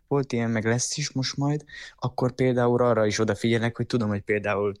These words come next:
ebben a városban ilyen hangszer van, ott már játszottam, akkor inkább ezt a műsort illeszteném oda.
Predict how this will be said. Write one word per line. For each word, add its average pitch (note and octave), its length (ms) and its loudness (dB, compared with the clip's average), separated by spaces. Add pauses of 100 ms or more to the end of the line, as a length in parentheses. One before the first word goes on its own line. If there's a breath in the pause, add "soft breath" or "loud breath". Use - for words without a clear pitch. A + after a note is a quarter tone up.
(260 loud breath)
ebben A2+ 260 -2
a G#2+ 60 2
városban G2 440 -2
ilyen C3+ 200 2
hangszer B2 400 -2
van, A2+ 140 -2
ott G#2+ 280 -4
már G#2 140 0
játszottam, A2+ 560 -2
akkor G#2+ 200 -2
inkább G#2+ 300 -2
ezt A#2+ 200 -6
a A#2+ 40 -4
műsort A2 420 -4
illeszteném G#2+ 600 -4
oda. G2+ 280 -6